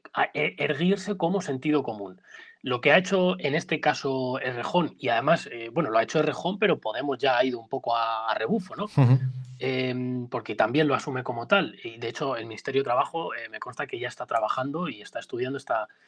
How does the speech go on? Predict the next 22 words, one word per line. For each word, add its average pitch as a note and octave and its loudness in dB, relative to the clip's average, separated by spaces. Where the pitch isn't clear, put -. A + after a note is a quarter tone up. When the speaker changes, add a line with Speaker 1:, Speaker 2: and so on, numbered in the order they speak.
Speaker 1:
esta, A2+ 0
esta - -4
medida. G2+ -4
Lo B2 -2
que B2+ 2
hacemos F3+ 2
ahora F#3 6
mismo F#3+ 2
es - -2
debatir B2+ 0
sobre E3 0
si C#3 -4
se B2+ -6
debe F3 0
o B2 -4
no C3 -2
se C#3 -4
debe C#3+ 2
instaurar E3+ 0
la D3+ 4
jornada B2 -2
de, G#2+ -12